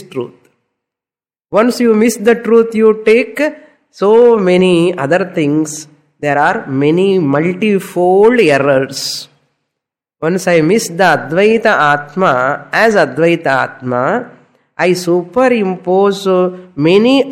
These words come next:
ideas on that. What are they? First three things we can take. Number one is Ishvara. Ishvara itself, we are superimposing upon the Turiya Atma.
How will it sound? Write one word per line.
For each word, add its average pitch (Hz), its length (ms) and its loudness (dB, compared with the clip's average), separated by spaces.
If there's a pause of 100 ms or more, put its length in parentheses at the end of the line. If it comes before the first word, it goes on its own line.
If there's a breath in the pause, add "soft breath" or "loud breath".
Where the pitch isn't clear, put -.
(140)
ideas 165 600 2
on 127 240 -6
that. 123 200 -4 (300)
What 190 180 0
are 220 180 0
they? 156 240 2 (1300)
First 151 200 -6 (340)
three 214 200 0
things 214 380 -2
we 180 160 2 (100)
can 151 200 0
take. 135 240 -6 (220)
Number 143 280 0
one 151 400 -2
is 165 60 -2
Ishvara. 139 540 -4 (1900)
Ishvara 226 640 2 (180)
itself, 254 640 0
we 175 500 0
are 151 140 0
superimposing 156 1080 -4
upon 135 480 -2
the 156 80 -2
Turiya 135 480 -2
Atma. 123 720 -6